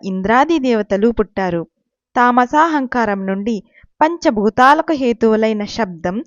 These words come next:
స్పర్శం, రూపం, రసం, గంధం అనే తన్మాత్రలు పుట్టాయి. ఆ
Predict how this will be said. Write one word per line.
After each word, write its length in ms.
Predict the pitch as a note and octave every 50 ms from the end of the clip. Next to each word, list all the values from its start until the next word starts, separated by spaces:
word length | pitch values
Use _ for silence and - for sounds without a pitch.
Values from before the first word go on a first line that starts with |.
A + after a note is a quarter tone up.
| _ _ _ _ -
స్పర్శం, 600 | - - - A#3 G3+ - - - - F#3+ F#3+ A3+ - - _ _ _ _ -
రూపం, 420 | G3+ A3+ A#3+ A#3 - - F#3+ F#3 G#3 C4+ G4+ - _ _ -
రసం, 360 | G3 A3 A#3 - - G#3+ G3 G#3 C4 - _ _ _ -
గంధం 440 | F#3 A3 A3 A3 G#3+ G3 F#3 F#3+ A3+ D#4+ - _ _ _ _ _ _ -
అనే 220 | A#3 B3+ D4+ D4+
తన్మాత్రలు 720 | C#4+ D4 - A#3 G#3 G3 G3 G#3 G#3 A3 G#3+ - D4 D#4+ F#4
పుట్టాయి. 560 | - - G#3+ - _ G#3 G3+ F#3+ F#3+ F3+ D#3+ F3 G3 _ _ _ _ _ _ _
ఆ 120 | - B3+